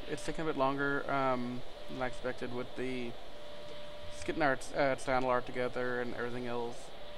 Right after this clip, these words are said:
But I will let you know when that's up. However, our other podcast, Anime Declassified, is on iTunes, and you guys should totally go, uh, subscribe to us on there. And, um, you can use any of your,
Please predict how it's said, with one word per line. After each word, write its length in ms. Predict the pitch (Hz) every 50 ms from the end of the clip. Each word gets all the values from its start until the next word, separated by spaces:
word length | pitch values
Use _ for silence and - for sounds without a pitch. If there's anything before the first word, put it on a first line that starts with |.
| - - - - - - - - - -
But 180 | 135 135 - - -
I 120 | - 139
will 140 | 139 135 143
let 160 | 147 147 -
you 60 | - 147
know 80 | 147 143 139 143 135 127 - - - - - - - - - - - -
when 100 | - 135
that's 220 | 135 - - -
up. 220 | 123 123 123 123 - - - - - - - - - - - - - - - -
However, 560 | - 151 165 202 233 214 175 143 131 131 135 - - - -
our 460 | 151 151 151 147 143 143 139 135 135 139 - - - - - - -
other 220 | 165 185 208 226 202
podcast, 580 | - 135 120 123 - - 139 127 127 127 - - -
Anime 260 | - 147 151 156 160 147
Declassified, 640 | 131 131 120 127 131 147 165 - - - 131 117 117 107 - -
is 160 | 131 156 165
on 120 | 160 135
iTunes, 540 | 117 104 110 107 - 120 120 117 117 117 117 117 - - - - - - - - - - - - - - - - -
and 280 | 139 139 135 131 127 127
you 80 | 139
guys 180 | 147 143 135 -
should 120 | - 131 -
totally 300 | - 156 165 160 156 135
go, 380 | 120 127 127 127 123 123 123 120
uh, 160 | 120 117 117
subscribe 440 | - - - - - 127 120 143 139
to 80 | 139 127
us 100 | - 123
on 120 | 120 123
there. 280 | 123 123 123 123 123 120 - - - - - - - - - - - - - - - - - - -
And, 280 | 131 135 135 131 127 123
um, 420 | 127 123 123 120 120 120 120 117 - - - 294
you 80 | 175
can 100 | 170 185
use 160 | 185 185 175 165
any 180 | 170 170 175
of 40 | 165
your, 180 | 156 147 139